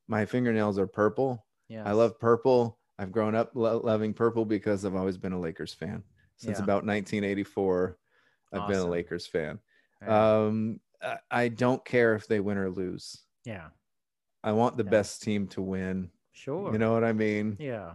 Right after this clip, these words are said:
Speaker 1: I want it to be a good game. It's exciting. I, I won't say that I'm, you know, that I'm not excited if they win,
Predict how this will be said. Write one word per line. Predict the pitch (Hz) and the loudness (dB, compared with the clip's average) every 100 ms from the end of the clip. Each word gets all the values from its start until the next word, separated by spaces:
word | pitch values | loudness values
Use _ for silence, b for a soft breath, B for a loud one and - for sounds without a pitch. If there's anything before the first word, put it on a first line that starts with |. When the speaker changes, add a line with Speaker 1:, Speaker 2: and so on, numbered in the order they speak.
| 92 | -4
Speaker 1:
I | 107 | 2
want | 120 131 | 4 2
it | - | 0
to | 107 | -4
be | 101 | -2
a | 95 | -2
good | 135 - 113 87 | -4 -2 -2 -2
game. | 98 95 95 95 B B B - | -4 -2 -2 -4 B B B -6
It's | 127 | -4
exciting. | 117 - 127 120 117 120 123 127 - b b | -4 -2 0 0 2 0 0 -4 -6 b b
I, | 110 113 | 0 0
I | - 117 | 2 0
won't | 113 123 - | 2 0 -2
say | - 120 | 0 2
that | 117 113 | 2 2
I'm, | 107 107 - | 0 -2 -6
you | - 123 | -8 -4
know, | 104 101 110 | -2 0 0
that | 110 104 | 0 -2
I'm | 107 | 0
not | 110 | -2
excited | 101 - 107 104 107 101 | -2 -2 0 2 0 -2
if | 117 | -8
they | 104 98 | -4 -4
win, | 92 95 101 117 | -2 -2 -2 -4